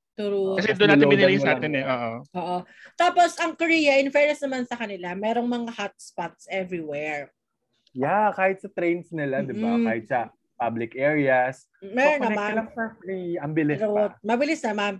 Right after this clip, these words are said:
Speaker 1: Pero
Speaker 2: True.
Speaker 1: kasi nung second time ko pumunta, bumili kami ng ano, parang wifi,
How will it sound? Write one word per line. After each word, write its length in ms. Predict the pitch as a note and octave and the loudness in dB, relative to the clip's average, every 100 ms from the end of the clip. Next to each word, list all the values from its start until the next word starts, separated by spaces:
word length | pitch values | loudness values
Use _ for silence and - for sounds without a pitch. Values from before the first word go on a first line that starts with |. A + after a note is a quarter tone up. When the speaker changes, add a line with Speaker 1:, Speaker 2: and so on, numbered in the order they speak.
| - | 2
Speaker 1:
Pero 160 | D#4+ F#4 | 6 6
Speaker 2:
True. 80 | |
Speaker 1:
kasi 200 | F#4 E4 D4+ | 4 2 2
nung 220 | C#4+ C#4+ | 2 -2
second 400 | D4+ D4 D4 C#4+ | -2 0 -2 -2
time 240 | C4+ C4+ B3 | -2 -2 -4
ko 180 | _ A3 | _ -4
pumunta, 680 | G#3 G#3 G#3+ G3+ E3+ D#3 E3 _ _ | -4 -8 -10 -10 -10 -10 -10 _ _
bumili 400 | A3 B3 C#4 D4+ | 2 6 4 4
kami 240 | D4 C#4 | 2 2
ng 160 | C4 A#3 | -2 -4
ano, 380 | A3 G3+ G#3 G#3+ | -4 -4 -4 -4
parang 320 | A3+ A3 G#3+ | -4 -6 -4
wifi, 880 | G#3 G3+ G3+ G3+ G3+ G3 F#3+ F#3+ | 0 0 -2 -4 -2 -2 -2 -4